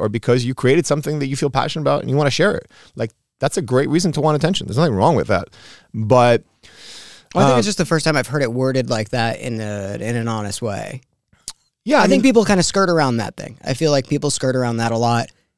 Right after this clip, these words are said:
Speaker 2: You kinda just came out and you're like, "I did want this, and I wanted to do it here." And I
Speaker 1: Yeah.
Speaker 2: really like that.
Speaker 1: I think people, like, I don't know what,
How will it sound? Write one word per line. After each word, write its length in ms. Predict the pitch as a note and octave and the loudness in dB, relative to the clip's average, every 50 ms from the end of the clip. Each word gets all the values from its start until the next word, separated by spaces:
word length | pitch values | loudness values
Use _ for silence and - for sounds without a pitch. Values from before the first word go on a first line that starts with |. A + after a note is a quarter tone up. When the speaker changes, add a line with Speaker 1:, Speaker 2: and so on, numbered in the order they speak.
| _ | _
Speaker 2:
You 100 | _ - | _ -10
kinda 240 | A#2 - C3 A#2+ B2 | -6 -4 -2 -2 -2
just 140 | A2 A2 - | -2 -2 -2
came 160 | - A#2 A2+ | -2 -2 -2
out 140 | A2 G#2+ G#2+ | -2 -2 -4
and 100 | A#2+ B2 | -4 -6
you're 80 | A2 G2+ | -8 -8
like, 160 | F#2+ F#2+ - - | -8 -8 -10 -8
"I 100 | A2+ A2+ | -8 -6
did 160 | A2 B2 A2 | -4 -4 -4
want 220 | A#2 A#2 A2 G#2 - | -4 -6 -6 -6 -8
this, 180 | G#2 G2 - - _ _ _ - | -8 -10 -10 -14 _ _ _ -8
and 100 | D3 A#2 | -6 -4
I 60 | G#2+ | -4
wanted 240 | G#2+ G2+ F#2+ F#2+ F#2+ | -4 -4 -6 -8 -10
to 80 | - | -10
do 120 | - E2 - | -10 -10 -12
it 60 | - - | -12 -14
here." 180 | - - - - _ _ _ _ _ B2+ | -16 -18 -20 -20 _ _ _ _ _ -2
And 80 | C#3+ | 0
I 40 | C#3 C3+ | 2 2
Speaker 1:
Yeah. 100 | C#3+ C#3+ | 2 4
Speaker 2:
really 280 | C#3+ D3 C#3+ C#3 C3 | 4 2 2 2 0
like 220 | B2+ A#2+ A2 F#2+ - | -2 -4 -6 -8 -10
that. 200 | A2 G#2 - _ _ _ - | -14 -16 -18 _ _ _ -4
Speaker 1:
I 60 | E3 | 0
think 180 | - A#3 A3 | 0 0 0
people, 300 | - - G3 - G#3 G3+ | 0 -2 0 4 4 6
like, 180 | F#3+ F3 E3 D#3 - - | 6 4 4 2 0 -2
I 80 | - F#3 | 0 0
don't 120 | G#3 G#3 | 2 2
know 60 | G3+ | 2
what, 160 | E3 C#3+ - | 2 2 2